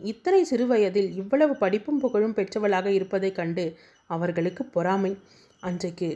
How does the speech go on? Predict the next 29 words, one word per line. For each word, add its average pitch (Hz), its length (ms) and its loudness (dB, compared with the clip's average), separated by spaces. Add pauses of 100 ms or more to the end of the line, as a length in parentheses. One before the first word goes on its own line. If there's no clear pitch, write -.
உன்னை 185 260 0
சிபாரிசு 240 560 2
செய்த 262 300 0
போதே 254 300 4
வயது 220 380 2
ஆகவில்லை, 240 480 2 (400)
மனமாகவில்லை, 233 720 0 (220)
பட்டம் 226 380 -2
பெறவில்லை 262 480 4
என்று 233 260 2 (120)
குறைகள் 233 440 0
சொல்லி 220 300 -2 (380)
தட்டி 175 280 -4
கழிக்க 208 340 2
பார்த்தார்கள். 175 640 0 (460)
எப்படியோ 233 460 4
சொல்லி 220 360 2
சமாளித்து 202 640 -2
உன்னை 226 280 -2
உள்ளே 214 300 4
நுழைத்து 180 380 -2
விட்டேன். 165 360 -10 (400)
வெறும் 175 340 0
வாயை 294 320 4
மென்று 254 260 2
கொண்டிருப்பவர்களுக்கு 226 920 2 (240)
அவள் 220 320 2
கிடைத்த 240 340 0
மாதிரி 185 380 -2